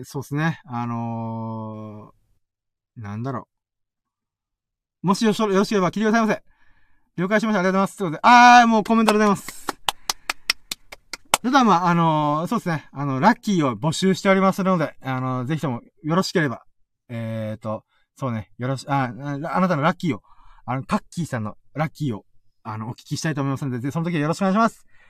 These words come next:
まあ、まあ、全然、あのー、なんか、なんか申し訳ないっす、本当に。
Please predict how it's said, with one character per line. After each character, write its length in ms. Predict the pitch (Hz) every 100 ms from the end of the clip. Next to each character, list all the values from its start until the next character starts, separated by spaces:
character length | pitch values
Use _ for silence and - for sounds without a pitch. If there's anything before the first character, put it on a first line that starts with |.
| _
ま 80 | 196
あ、 20 |
ま 140 | 196 170
あ、 80 | 151 - -
全 200 | 139 151
然、 280 | 151 151 147
あ 120 | 135
の 400 | 131 127 127 120 - _ _
ー、 40 | 165
な 60 |
ん 20 | 170
か、 200 | 143 139
な 120 | 185
ん 60 |
か 120 | 196 190
申 140 | 196
し 60 | 214
訳 140 | 220
な 120 | 226
い 60 | 240
っ 40 |
す、 600 | - - - - - -
本 220 | 220 208 185
当 80 |
に。 100 | 165